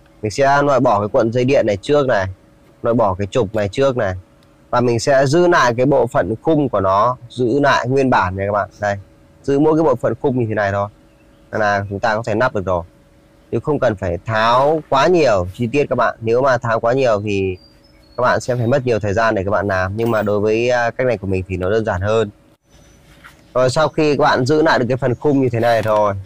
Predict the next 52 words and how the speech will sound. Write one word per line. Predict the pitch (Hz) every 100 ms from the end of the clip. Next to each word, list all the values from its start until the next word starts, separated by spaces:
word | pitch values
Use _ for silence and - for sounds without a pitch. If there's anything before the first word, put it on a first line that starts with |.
| -
thì, | 104 101
à, | 98
các | 101
bạn | 113 110
sẽ | 120 110
tiến | 113
hành | 117 107
các | 117
bạn | - 123
nắp | 139 -
cái |
bộ | 127 107
phận, | - 104 95 98
à, | 92 92 - _ _ _ _
vừa | -
rồi | 110 104 98
này | 92 90
vào. | 95 87 90 - -
Trước | 147 -
khi | 139
nắp | 143
thì | 131
các | 123
bạn | 117
sẽ | 117
tra | 110 139 123 120 117
dầu, | 117 107 101
à, | 98 95 92 92 -
máy | 101 104 -
khâu | 127 123
để | 101
bôi | 98 113
trơn | 113 127 120 113
cho | 107 110
cái | 107
trục | 127 98 -
nhá. | 107 123 123 - - - - _ _ _ _ - _ _ -
Rồi | 107 104 101 101
thì, | 107 101
à, | 101 98
các | 120
bạn | 117
cứ | 110
nắp | 131 143
vào | 123
đây | 117
thôi, | 117 110
rất | 110 127
là |
đơn | 117 117
giản. | 110 101 85 85 - - - - _ - - - 98
Đấy, | 98 110 117